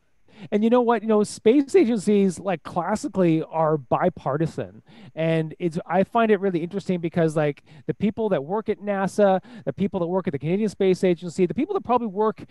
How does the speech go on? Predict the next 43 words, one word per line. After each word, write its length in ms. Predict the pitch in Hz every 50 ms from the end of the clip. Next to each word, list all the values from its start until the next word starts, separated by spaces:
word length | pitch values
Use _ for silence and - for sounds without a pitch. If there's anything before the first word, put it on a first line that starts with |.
| - - 220 156 -
um, 240 | 175 175 175 175 160
for 140 | - 196 185
the 100 | 196 196
Chinese 440 | - - 214 202 202 262 330 -
Space 300 | - - 165 156 147 -
Agency, 520 | 160 143 143 135 143 131 - - 160 160 170
they're 160 | 165 214 233
very 260 | 233 311 415 427 415
kind 180 | - - 330 415
of, 60 | 359
like, 160 | 392 208 - _ -
apolitical 760 | 180 214 208 - - 208 175 165 190 220 - - 135 123 120
because 280 | 156 156 185 185 160
they 160 | - 196 180
know 480 | 175 180 208 247 254 214 185 180 180 - - - - 202 -
that 260 | - 180 175 170 175 - - - 202 151 -
what 300 | - - 160 143 170 175
it, 100 | 190 - - -
the 80 | 160 175
work 260 | 160 208 277 254 -
that 100 | 240 190
they're 160 | 208 220 214
doing 480 | 180 147 196 220 240 226 202 180 165 160
will 100 | 175 175
continue 720 | - - 175 170 - - - 226 240 226 202 175 151 147 143
no 60 | 156
matter 340 | 156 165 165 175 175 160 165
kind 200 | - - 190 180
of, 40 | 160
like, 140 | 160 -
who 300 | - - 185 202 190 180
is 160 | 165 170 151 160
in 160 | 160 151 143
government. 500 | 139 147 151 143 151 135 120 113 113 -
And 160 | - 160 151
I, 220 | 151 147 156 151 - - - - - - -
uh, 220 | - 160 151 151 147
find 240 | - 190 202 220
it 80 | 226 196
really, 460 | 196 196 196 185 180 175 165 151 - -
um, 340 | 175 165 151 147 139 139
encouraging 680 | 147 143 160 - - - 311 403 403 190 175 151 147 160
because 420 | 156 170 - 185 170 160 160 147